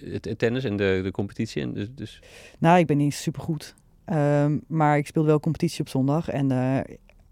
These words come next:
Speaker 2: ik mo-, moest wel gewo-, gewonnen worden.
Speaker 1: Ja.
Speaker 2: <laughs> Ik ben wel gestopt toen ik wist, toen ik merkte dat ik niet zoveel meer won. <laughs>
Speaker 1: <laughs>
Speaker 2: Dat ik, "Oh, nu moet ik heel erg mijn best gaan doen." En dat, eh, nee.
Speaker 1: Ja,
Speaker 2: Ja.
Speaker 1: zoals elke topsport, ja. Ergens,
Speaker 2: Ja.
Speaker 1: eh, wordt het, eh, om beter te worden dan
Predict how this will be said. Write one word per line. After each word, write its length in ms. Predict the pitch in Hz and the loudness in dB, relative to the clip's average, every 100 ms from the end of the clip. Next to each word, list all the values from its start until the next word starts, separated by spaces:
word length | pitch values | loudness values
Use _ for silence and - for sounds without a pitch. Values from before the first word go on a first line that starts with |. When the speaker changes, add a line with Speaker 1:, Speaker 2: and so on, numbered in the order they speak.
| - | -16
Speaker 2:
ik 120 | - 160 | -6 -2
mo-, 100 | 143 | 0
moest 260 | 127 143 131 | 0 -2 -2
wel 120 | 127 | -4
gewo-, 200 | 156 151 | -4 -6
gewonnen 300 | - 170 170 | -6 -4 -2
worden. 340 | 123 117 113 - | -2 -4 -8 -4
Speaker 1:
Ja. 220 | 107 87 | 0 6
Speaker 2:
<laughs> 60 | 247 | 6
Ik 60 | |
ben 120 | 180 | 8
wel 100 | 165 | 6
gestopt 420 | 214 - - 330 - | 6 4 4 4 6
toen 160 | 277 | 6
ik 100 | 247 | 8
wist, 540 | 233 285 - - 359 - | 8 6 4 4 6 10
toen 120 | 294 | 10
ik 200 | 254 - | 10 8
merkte 260 | 302 - | 6 8
dat 200 | 254 233 | 6 6
ik 80 | 269 | 4
niet 140 | 233 247 | 4 2
zoveel 220 | 196 214 | 2 2
meer 160 | 202 | 0
won. 220 | 190 170 127 - - | 0 -2 -4 -2 8
<laughs> 100 | 220 392 - 427 | 12 12 12 8
Speaker 1:
<laughs> 1200 | - 403 - 226 196 214 208 - - - - 330 | 10 8 10 8 10 8 6 2 0 0 2 4
Speaker 2:
Dat 40 | 311 | 6
ik, 60 | 285 | 8
"Oh, 120 | 208 | 8
nu 80 | 208 | 8
moet 160 | 233 262 | 8 8
ik 60 | |
heel 340 | 220 254 320 214 | 12 12 12 12
erg 140 | 214 | 10
mijn 120 | 214 | 10
best 220 | 190 214 - | 10 8 8
gaan 120 | 214 | 6
doen." 240 | 233 285 | 8 8
En 60 | 233 | 6
dat, 160 | 220 | 4
eh, 180 | 247 233 | 4 6
nee. 200 | 190 139 - _ - - | 4 0 -2 _ -8 -2
Speaker 1:
Ja, 100 | 214 - - - | -2 -2 -12 -6
Speaker 2:
Ja. 40 | 90 | -4
Speaker 1:
zoals 200 | 82 85 | -2 -2
elke 180 | 92 87 | 0 0
topsport, 400 | 92 - 82 - | -2 -2 -4 -4
ja. 200 | 92 87 | -6 -2
Ergens, 280 | 95 98 185 | -2 0 0
Speaker 2:
Ja. 20 | 90 85 | 2 0
Speaker 1:
eh, 40 | 90 | -2
wordt 160 | 87 - | -6 -6
het, 120 | - 85 | -6 -6
eh, 60 | 90 _ _ - | -8 _ _ -8
om 180 | 117 98 | -2 4
beter 300 | 98 95 92 | 4 4 -4
te 100 | 92 | -2
worden 200 | 92 | 0
dan 20 | 90 | 0